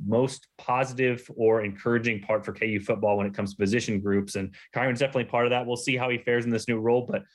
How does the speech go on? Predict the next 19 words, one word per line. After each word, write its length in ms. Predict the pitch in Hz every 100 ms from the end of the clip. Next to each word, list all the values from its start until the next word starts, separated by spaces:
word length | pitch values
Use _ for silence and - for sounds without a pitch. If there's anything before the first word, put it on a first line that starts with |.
| _ -
again, 240 | 120 98
when 120 | 113
you 80 | 123
have 160 | 131 139
that 160 | 139
type 200 | - 127
of 120 | 120
burst, 260 | 120 123 120
that 140 | 120
type 180 | 127 117
of 80 | 107
speed 400 | - - 120 117
that 160 | 110 -
catches 280 | 123 117 101
the 160 | 104
N 60 | 107
F 120 | 101
L's 220 | 117 107
attention, 500 | 98 104 98 104 95